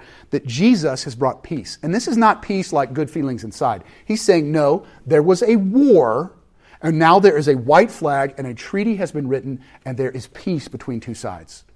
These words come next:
That is the power of what Christ brought to this earth. And yes, y'all, he is saying this is by, because the dividing wall of hostility has been broken. And this is a, both a specific application from this passage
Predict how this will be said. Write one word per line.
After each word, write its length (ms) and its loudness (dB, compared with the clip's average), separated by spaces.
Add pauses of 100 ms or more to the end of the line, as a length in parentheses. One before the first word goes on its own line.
(440)
That 480 -2
is 140 -6
the 80 -4
power 840 0 (320)
of 120 -8
what 140 -4
Christ 420 -2
brought 320 2 (300)
to 80 -10
this 280 -6
earth. 400 -6 (320)
And 180 6
yes, 380 8
y'all, 380 2 (200)
he 120 0
is 120 4
saying 380 6
this 200 6
is 120 -2
by, 300 8
because 720 4
the 100 -2
dividing 500 2
wall 200 2
of 80 -2
hostility 520 -2
has 140 -8
been 180 -8
broken. 360 -8 (580)
And 220 4
this 200 6
is 160 2
a, 100 -2
both 380 2
a 60 -2
specific 840 -4
application 580 -4
from 160 -4
this 120 -10
passage 420 -10